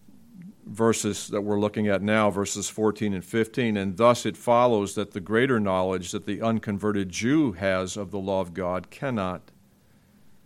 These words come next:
be in itself saving." Verse fourteen again, "For when Gentiles who do not have the law by nature do what the law requires, they are a law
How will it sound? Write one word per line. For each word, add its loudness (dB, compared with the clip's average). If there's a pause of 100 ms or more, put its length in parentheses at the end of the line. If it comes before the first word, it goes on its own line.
(220)
be 2
in 2
itself -2
saving." -4 (2250)
Verse 8
fourteen 4 (140)
again, 0
"For -2
when 4
Gentiles 4
who 2
do 0
not 4
have 2
the 0
law 6
by 2
nature 0
do 0
what 2
the 0
law 4
requires, 2
they 0
are 0
a 2
law 2